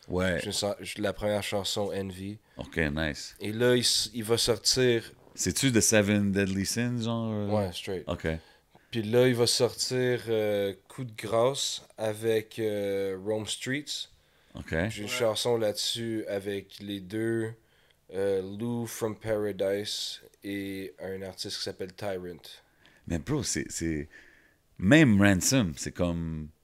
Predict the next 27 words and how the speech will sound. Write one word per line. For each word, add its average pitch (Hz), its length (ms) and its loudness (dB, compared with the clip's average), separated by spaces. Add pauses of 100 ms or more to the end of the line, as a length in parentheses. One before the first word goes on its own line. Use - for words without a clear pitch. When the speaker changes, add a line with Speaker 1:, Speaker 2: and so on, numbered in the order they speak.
(220)
Speaker 1:
c'est - 140 -4
ces 101 200 6
projets-là 95 600 4
qui - 140 -2
l'ont 90 180 4
remis 85 300 2
sur 78 180 -2
la 76 120 0
map, 113 280 -4
genre. - 320 -12 (440)
Right ? 95 300 4 (360)
Am 85 120 0
I 98 160 6
wrong ? 113 360 6
Like, 90 120 2
je 95 80 4
sais 117 140 4
pas, 101 160 6
je - 60 0
suivais 101 280 4
pas 120 180 6
sa 107 140 4
carrière 95 380 2
de 90 80 -2
trop 95 240 -2
près, 123 440 4
là. 170 220 0